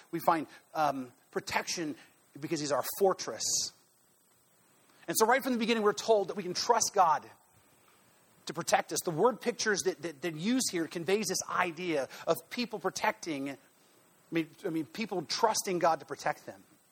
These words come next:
And I realize that this might seem like a really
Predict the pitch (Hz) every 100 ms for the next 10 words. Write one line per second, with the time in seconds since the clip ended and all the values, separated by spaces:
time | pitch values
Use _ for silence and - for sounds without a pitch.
0 | _ _ _ - - - 202 220 311 269
1 | 202 165 - - _ _ _ _ _ _
2 | _ _ _ _ _ 180 175 240 233 208
3 | - 220 202 180 196